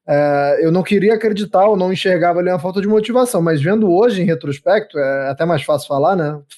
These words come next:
O famoso engenheiro de obra pronta, é, o sinal já tava ali, né? É, e, e só pra fechar a última coisa que eu queria falar da frase do Bruno Henrique, é, que, é, que eu falei que a frase era covarde, e, e além de covarde, ela é pouco inteligente, porque se o Bruno Henrique, ele fala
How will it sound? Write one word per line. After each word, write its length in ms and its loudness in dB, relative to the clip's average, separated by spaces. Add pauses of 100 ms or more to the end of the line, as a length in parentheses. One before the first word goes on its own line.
O 180 -8
famoso 560 -2
engenheiro 380 0
de 60 0
obra 180 0
pronta, 400 -4 (300)
é, 80 2
o 100 2
sinal 380 0
já 80 2
tava 220 -2
ali, 200 2
né? 220 -2 (280)
É, 360 2
e, 340 0
e 40 0
só 140 0
pra 100 0
fechar 280 0
a 20 4
última 260 0
coisa 160 0
que 60 2
eu 20 0
queria 160 0
falar 180 0
da 120 -2
frase 240 -2
do 100 -4
Bruno 160 -4
Henrique, 400 0 (140)
é, 240 2
que, 120 -2
é, 120 2
que 120 -8
eu 60 -2
falei 220 0
que 80 -2
a 60 0
frase 260 0
era 100 0
covarde, 600 0
e, 320 -6
e 60 2
além 140 2
de 80 -2
covarde, 460 0
ela 80 2
é 40 0
pouco 280 -4
inteligente, 540 0
porque 360 0 (240)
se 160 -6
o 80 4
Bruno 240 2
Henrique, 320 2
ele 100 0
fala 460 0